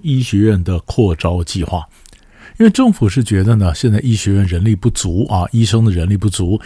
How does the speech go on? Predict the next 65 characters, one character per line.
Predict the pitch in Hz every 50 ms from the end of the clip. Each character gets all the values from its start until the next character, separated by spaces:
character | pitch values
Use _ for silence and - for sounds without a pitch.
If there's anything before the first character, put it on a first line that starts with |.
| - - - -
尤 | - 113 110
其 |
现 | 110 - 117 107
在 | 95 92
高 | - 113 107 107 110
龄 | 104 92 82 82
化， | 82 - 98 87 78 76 -
更 | - 127 110 98
需 | - - - 110
要 | 107 95 90
更 | 87 - 107 92 85
多 | 90 98 98
的 | 92 98 90
这 | - 98
个 | 92 90 87 82 - - - -
长 | - - - 85 87 101
照 | 101 120 117 104 98
的 | 90 87 85
这 | - -
些 | 104 95
医 | 92 98 101
生。 | 90 - 113 113 120 - - - - - - -
而 | - 156
且 | 160 147
人 | 131 135
力 | 175 190 165
不 | - 175
足 | 156 - 139
的 | 139 151 135
情 | - - 98
况 | 107 113 110
下 | 107 104 101
呢， | 98 95 90 - - - -
他 | - 107 101
决 | 90 98 92
定 | 90 107 107 95 - -
对 | - 104 92 87 - - -
医， | - 92 104 160 -
医 | 147 143
学 | 135 - - 87
院 | 98 110 104
的 | 92 -
扩 | - - - 120 101
招 | 92 98 101 107 - - - _ -
的 | - 107
目 | 110 139 139
标 | 104 110 107 104 104
大 | - 101 92
概 | 90 92 85 - -
两 | - 107 90 76 78
千 | - - 127 127 127
人。 | 104 85 87 - _ _ - - - _ _ _ - - - - -
可 | - 190
是 | 214 247
这 | 233 - 262
些 | 240
年 | 202 135 104 107 135 190
轻 | - 269 247
的 | 220
医 | 180 165 156
生 | 131 - 147 135 131
是 | 123 110
觉 | 95 - 95 92
得 | 104 107
说， | 101 - 98